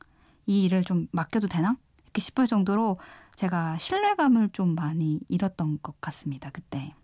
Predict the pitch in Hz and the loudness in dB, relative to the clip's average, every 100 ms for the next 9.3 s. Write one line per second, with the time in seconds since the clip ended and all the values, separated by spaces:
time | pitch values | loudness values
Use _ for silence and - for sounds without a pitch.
0 | _ _ _ _ _ _ _ - - - | _ _ _ _ _ _ _ -20 -20 -10
1 | - 190 190 190 202 190 - - - - | -2 0 0 0 0 0 -2 -16 -18 -12
2 | - 214 180 - - - - 202 175 - | -4 -2 -2 -4 -8 -16 -2 2 2 2
3 | 226 202 185 190 180 - - - 285 277 | 2 4 0 -2 -8 -10 -14 -2 0 2
4 | 226 - 214 180 208 247 190 165 185 175 | 0 0 0 2 4 4 2 0 -2 -4
5 | _ - - _ - 202 214 233 202 - | _ -20 -20 _ 0 2 2 0 -2 -2
6 | 202 285 - 254 233 160 147 180 151 160 | -2 0 0 0 2 0 0 0 -4 -6
7 | 160 _ - - - - - - 196 220 | -10 _ -20 -14 -14 -14 -14 -2 0 0
8 | 180 - - 233 214 202 - 208 240 220 | -2 -6 -4 0 2 0 0 4 4 4
9 | 208 202 | 0 -2